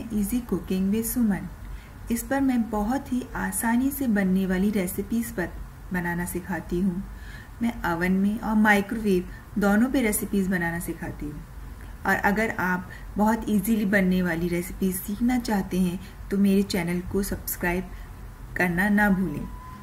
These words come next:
और मेरे चैनल पे जाके आप नई नई recipes भी सीख सकते हैं जो बहुत ही आसानी से बन जाती है। आज मैं आपको कुछ recipe नहीं बताऊंगी, मैं आज आपको बताऊंगी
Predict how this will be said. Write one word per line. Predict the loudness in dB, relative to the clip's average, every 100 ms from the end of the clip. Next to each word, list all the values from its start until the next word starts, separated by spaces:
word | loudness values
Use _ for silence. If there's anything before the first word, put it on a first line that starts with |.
| -16 -16 -10 -2
और | 0 2
मेरे | 4 4 2
चैनल | 2 2 2 2
पे | 0
जाके | 0 0 -2 -4
आप | -4 -2
नई | 2 4 4
नई | 4 4
recipes | 0 -2 -2 -2 -2
भी | -2 -4 -6 -16 -8 -2
सीख | -2 -2
सकते | -6 -8 -8 -6
हैं | -4 -6 -8 -8
जो | -4
बहुत | 0 2 2 0
ही | -6 -4
आसानी | -4 -2 2 2 2
से | -2 -8 -10 -12 -4
बन | -2 0
जाती | -2 -6 -8 -10
है। | -10 -10 -12 -14 -16 -16 -16 -14 -8 -2
आज | 0 2
मैं | 2 2
आपको | 0 -2 -4 -4 -2 -2 -4 -12 -14 -14 -14 -16 -16 -18 -10 -6
कुछ | -2
recipe | 2 2 0 -2 4
नहीं | 6 4
बताऊंगी, | 2 -2 -2 0 0 -2
मैं | -2 -4
आज | -2 0 0
आपको | 0 -2 -2
बताऊंगी | -2 -2 0 0